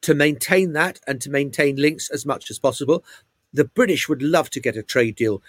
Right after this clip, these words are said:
with the United States, but I have to say that the mood of economic nationalism,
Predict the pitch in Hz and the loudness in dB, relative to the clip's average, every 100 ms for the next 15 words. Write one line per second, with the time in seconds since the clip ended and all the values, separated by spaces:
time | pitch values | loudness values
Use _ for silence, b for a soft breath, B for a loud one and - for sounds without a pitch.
0 | b - 117 123 120 120 117 107 - - | b -8 -6 -2 -2 0 -2 -4 -8 2
1 | 147 196 - - b b b _ _ 185 | 2 2 -6 -16 b b b _ _ 4
2 | 165 160 185 185 - 175 156 143 143 147 | 4 4 0 -2 0 4 4 2 0 0
3 | 147 175 160 151 - - 196 - 156 143 | 2 2 4 0 -2 -4 -4 -2 -2 -2
4 | 135 151 151 - 123 107 98 170 | 0 0 0 -2 -2 -2 0 -2